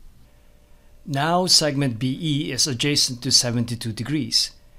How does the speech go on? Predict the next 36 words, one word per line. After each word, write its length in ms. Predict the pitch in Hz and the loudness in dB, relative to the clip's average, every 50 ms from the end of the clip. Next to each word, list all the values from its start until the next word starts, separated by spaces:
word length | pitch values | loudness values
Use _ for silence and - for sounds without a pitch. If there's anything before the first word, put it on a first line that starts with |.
| - - - - - - | -20 -20 -20 -18 -8 -4
and 160 | 151 135 131 | -2 0 0
its 240 | 131 127 - - - | 2 2 2 2 4
length 360 | 196 170 135 127 120 120 - - | 2 2 2 0 -2 -6 -12 -8
is 180 | - 127 - - | -2 -2 0 0
x 260 | - 123 120 - - | 0 -4 -4 -4 -4
over 180 | 113 104 120 120 | -4 -4 -6 -6
two, 320 | 120 - 175 151 - - - - - - - - - - | -2 -2 -2 -2 -4 -8 -18 -20 -20 -20 -20 -20 -12 -8
because 260 | 147 - 147 127 - | -4 -4 -2 -2 -2
the 120 | - 147 131 | 0 0 0
length 260 | 120 120 120 - - | 0 0 -2 -2 -4
of 120 | 117 107 | -6 -4
B 160 | 104 123 120 | -4 -4 -4
D 420 | 117 139 175 151 135 139 139 139 - - | -2 0 0 0 0 -2 -4 -8 -12 -6
is 200 | - 156 - - | -4 -4 -4 -2
x. 480 | 185 165 113 - - - - - - - - - - - - - - - - - - - - - - - | -4 -6 -8 -10 -10 -8 -8 -8 -8 -10 -18 -20 -20 -20 -20 -20 -20 -20 -20 -20 -20 -20 -20 -20 -12 -6
And 180 | 143 147 143 139 | -4 -2 2 4
so 200 | - 165 156 151 | 4 4 4 0
cosine 540 | 151 - 175 185 170 - 175 165 156 151 | 0 0 2 4 4 4 4 4 0 2
seventy-two 640 | 143 - - 151 147 151 147 131 135 120 - 143 139 | 0 2 2 2 2 0 0 -2 -4 -6 -4 -4 -2
degrees 640 | 127 131 113 151 160 147 120 120 131 123 - - - - - | -2 -2 -2 -2 -2 0 0 0 2 2 0 0 0 -4 -6
is 200 | 139 - - - | -4 -4 -2 0
equal 280 | 160 143 - - 131 120 | 0 -2 -2 -2 -8 -8
to 140 | - - - | -8 -6 -6
x 240 | 151 160 - - 131 | -4 -2 0 0 0
over 200 | 120 110 120 120 | -2 -2 -4 -6
two, 280 | 120 - 175 160 139 | -4 -2 -2 -2 -2
which 320 | 143 151 143 139 139 - - | -2 -4 -6 -8 -6 -6 -6
is 120 | 127 120 | -6 -6
the 140 | 135 139 131 | -6 -6 -4
adjacent 540 | 123 120 - 160 170 170 165 - 156 131 117 | -4 -4 -2 -2 0 0 0 0 -2 0 2
side, 480 | - - 117 98 104 - - - - - - - - - - - - - - | 0 0 0 -2 -10 -12 -12 -12 -14 -14 -16 -16 -16 -16 -14 -16 -14 -8 -2
divided 500 | 147 135 120 147 156 170 160 196 160 131 | -2 0 2 2 2 2 4 2 2 2
by 140 | 147 139 127 | 2 0 0
the 120 | 123 117 | 0 -4
hypotenuse 760 | - 143 139 123 - 139 143 135 - 123 110 104 - - - | -4 -4 -6 -6 -2 -4 -4 -2 -2 -4 0 2 0 0 0
one, 400 | 151 135 107 107 107 107 110 | -2 -4 -4 -6 -8 -10 -12